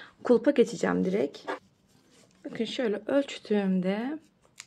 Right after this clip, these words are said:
şu şekilde ölçtüğümde,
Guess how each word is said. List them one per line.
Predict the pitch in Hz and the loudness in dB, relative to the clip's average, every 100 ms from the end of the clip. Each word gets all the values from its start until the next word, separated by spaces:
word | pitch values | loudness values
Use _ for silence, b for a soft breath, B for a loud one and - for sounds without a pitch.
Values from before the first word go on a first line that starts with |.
| _ _ - b b b b b b _ - | _ _ -20 b b b b b b _ -20
şu | - - | -18 -16
şekilde | - 208 - 185 180 190 | -14 -12 -10 -8 -8 -10
ölçtüğümde, | 202 185 - - 185 185 180 180 180 196 214 254 277 | -10 -12 -14 -12 -6 -4 -4 -6 -10 -10 -6 -6 -6